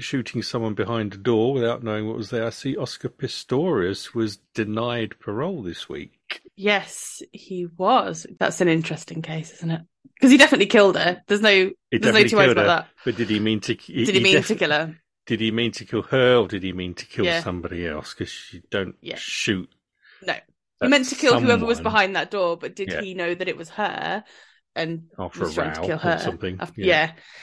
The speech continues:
Speaker 2: Or was he trying to kill the intruder?
Speaker 1: We'll probably never
Speaker 2: Tricky.
Speaker 1: know.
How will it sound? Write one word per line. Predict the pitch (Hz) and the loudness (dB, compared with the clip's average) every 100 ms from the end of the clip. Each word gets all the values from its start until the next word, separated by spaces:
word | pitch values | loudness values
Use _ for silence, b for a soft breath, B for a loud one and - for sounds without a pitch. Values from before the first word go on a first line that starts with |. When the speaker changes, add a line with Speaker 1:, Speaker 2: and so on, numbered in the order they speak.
| B _ - | B _ 2
Speaker 2:
Or | 185 170 160 170 | 4 4 2 -2
was | 185 170 | -8 -12
he | |
trying | 165 165 165 | -10 -10 -10
to | - | -14
kill | - 156 156 160 _ _ _ _ | -8 -6 -6 -10 _ _ _ _
the | 160 - | -8 -4
intruder? | 160 - 165 160 160 - _ _ _ - | -6 -4 -4 -2 -4 -8 _ _ _ -6
Speaker 1:
We'll | 117 120 | -2 -2
probably | - 165 170 | -2 -2 -2
never | 151 143 143 | 0 -2 -2
Speaker 2:
Tricky. | 131 | -2
Speaker 1:
know. | 92 | -4